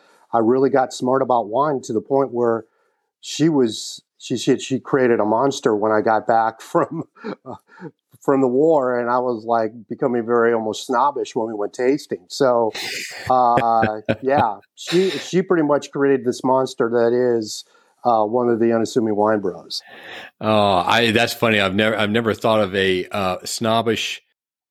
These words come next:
Speaker 2: Iraqi war soldier when it comes to wine, but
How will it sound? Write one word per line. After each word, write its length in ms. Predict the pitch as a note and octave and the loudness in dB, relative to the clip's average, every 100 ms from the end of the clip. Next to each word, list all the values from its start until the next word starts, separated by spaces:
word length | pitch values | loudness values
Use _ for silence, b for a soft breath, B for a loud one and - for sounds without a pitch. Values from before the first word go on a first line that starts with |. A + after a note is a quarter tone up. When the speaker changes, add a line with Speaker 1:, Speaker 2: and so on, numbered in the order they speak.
| - | -6
Speaker 2:
Iraqi 420 | G#2 G2+ A2 A2+ G#2+ | 0 2 2 0 0
war 280 | G#2+ A2+ | 2 2
soldier 540 | A2 A#2 F#2+ F#2+ G2+ G#2 | 0 0 0 -2 0 2
when 100 | G2+ | 2
it 60 | |
comes 220 | G2 G#2 F#2+ | 0 -2 0
to 80 | G2 | 2
wine, 500 | G2+ F#2+ D#2+ D2 D#2 | 2 2 0 -4 -4
but 200 | F#2 F2+ | -2 -2